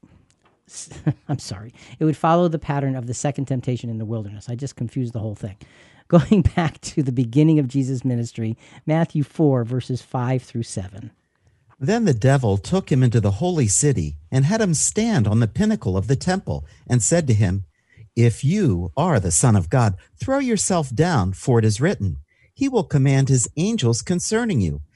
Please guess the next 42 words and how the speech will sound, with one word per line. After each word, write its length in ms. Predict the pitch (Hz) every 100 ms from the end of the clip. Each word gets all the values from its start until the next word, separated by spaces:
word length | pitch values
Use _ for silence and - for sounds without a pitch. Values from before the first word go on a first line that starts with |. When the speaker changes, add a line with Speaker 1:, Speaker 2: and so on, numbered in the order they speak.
| _
Speaker 2:
and 160 | 131 139
on 340 | 135 127 127
their 320 | 101 147 233 185
hands 500 | 147 208 113 104 - _
they 80 | -
will 160 | 123 120
bear 300 | 104 165 233
you 260 | 208 156
up, 240 | 185 165 - - _
so 180 | - -
that 180 | 131 123
you 120 | 135
will 120 | 123
not 260 | 139 214 214
strike 400 | - 165 151 -
your 80 | 117
foot 320 | - 233 -
against 440 | 107 101 104 - 98
a 20 |
stone.'" 520 | - - 160 92 62 - _ _ - 123
Jesus 480 | - 107 135 135 101
said 240 | - 139
to 60 | 123
him, 320 | 95 87 82 - _ _ _ -
"On 180 | 135
the 140 | 113 107
other 220 | 175 156
hand, 400 | 95 85 82 90 - _
it 100 | 170
is 200 | 175 165
written, 320 | 156 - 156 143 _ _ _
'You 140 | 202
shall 220 | 226 -
not 320 | 170 165 123 -
put 180 | 156
the 120 | - 120
Lord 360 | 143 147 135
your 240 | 110 190 226
God 540 | 127 147 196 78 64 -
to 100 | -
the 100 | 110
test.'" 580 | - - - 107 - -